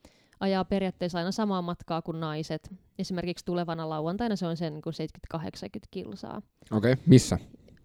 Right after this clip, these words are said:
Speaker 1: Tuo, ne on tuolla Nurmijärvellä.
Speaker 2: Okei.
Speaker 1: Bioracer Ev-,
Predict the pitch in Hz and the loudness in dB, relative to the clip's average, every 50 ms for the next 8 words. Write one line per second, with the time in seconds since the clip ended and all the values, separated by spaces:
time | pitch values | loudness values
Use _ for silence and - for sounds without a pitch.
0 | _ _ - 220 220 220 220 220 226 208 220 226 247 269 254 214 202 175 165 156 | _ _ 2 4 4 6 6 6 4 4 4 4 4 4 2 2 0 0 -2 -4
1 | 175 175 175 185 214 - - - - 120 113 135 165 - - - - - - - | -6 -8 -8 -10 -10 -12 -12 -10 -6 -2 -2 -2 -2 -2 -8 -18 -20 -20 -20 -20
2 | - - - - 214 226 226 208 202 185 170 165 - - - 185 - - 180 180 | -20 -16 -8 0 4 6 6 6 6 4 2 0 -2 -2 -2 -2 0 0 -2 -2
3 | 165 170 - | -2 -4 -6